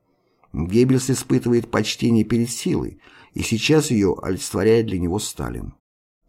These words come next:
Мы бы достигли очень многого в нашей восточной политике, если бы мы уже в тысяча девятьсот сорок первом и тысяча девятьсот сорок втором годах действовали на тех основаниях,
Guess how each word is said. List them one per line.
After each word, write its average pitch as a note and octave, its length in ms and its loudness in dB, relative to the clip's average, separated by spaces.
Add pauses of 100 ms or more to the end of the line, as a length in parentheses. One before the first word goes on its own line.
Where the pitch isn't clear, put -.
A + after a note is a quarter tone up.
(160)
Мы A#2 300 6
бы D#3 120 6
достигли C3+ 500 6
очень B2+ 300 6
многого C3 520 6
в F2+ 80 0
нашей G2 320 0
восточной F#2 540 0
политике, - 760 -4 (320)
если A#2 400 4
бы A#2+ 160 6
мы D#3+ 160 8
уже E2+ 400 2
в - 120 -8
тысяча G#2+ 460 0
девятьсот G2 380 0
сорок G#2+ 260 -2
первом B2+ 480 2
и G2 440 0 (240)
тысяча A2 360 0
девятьсот G#2+ 360 2
сорок G2+ 160 -4
втором G2 260 0
годах D#2 460 -4
действовали A#2+ 520 0
на A2 120 4
тех G#2+ 240 0
основаниях, A2 760 0